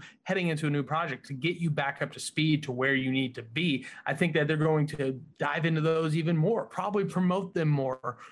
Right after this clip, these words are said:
for content that wasn't available to the general public. So somebody like my niece can watch that, know who Daredevil is, and now we're moving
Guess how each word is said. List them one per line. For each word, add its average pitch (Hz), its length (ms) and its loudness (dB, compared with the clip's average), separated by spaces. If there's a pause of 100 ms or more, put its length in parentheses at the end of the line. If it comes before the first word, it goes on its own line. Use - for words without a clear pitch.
(160)
for 151 100 -2
content 151 540 -2
that 135 160 -2
wasn't 147 300 2
available 135 400 0
to - 100 -8
the 135 80 -2
general 131 340 -2
public. 180 460 0 (300)
So 180 400 2
somebody 151 340 2
like 135 220 0
my 135 100 -2
niece 131 220 2
can 139 160 -6
watch 123 320 -2
that, 123 360 -4
know 135 220 2
who 127 140 -2
Daredevil 120 500 0
is, 120 200 -4
and 123 140 -4
now 120 300 2
we're 131 240 2
moving 120 480 -4